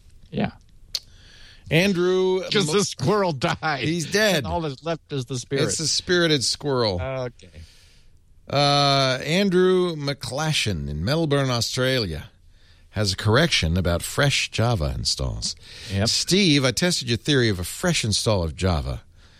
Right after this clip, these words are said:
Speaker 2: and found there's a problem. I deliberately changed my Java security to allow it to, uh, be used in a browser."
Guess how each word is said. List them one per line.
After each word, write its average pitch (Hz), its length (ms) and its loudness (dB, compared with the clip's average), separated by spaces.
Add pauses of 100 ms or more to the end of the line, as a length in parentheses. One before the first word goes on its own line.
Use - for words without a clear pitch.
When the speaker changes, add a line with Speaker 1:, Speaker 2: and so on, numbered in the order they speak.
(260)
Speaker 2:
and - 140 -6
found 139 380 4
there's 120 220 4
a 135 40 -2
problem. 69 460 -4
I 92 80 0
deliberately 135 680 2
changed 113 380 0
my 101 100 2
Java 110 380 2
security 92 600 -2 (360)
to 95 160 0
allow 101 240 4
it - 140 0
to, 120 300 4
uh, 117 40 4
be 107 100 2
used 104 260 4
in 110 60 2
a 120 60 4
browser." 82 560 -2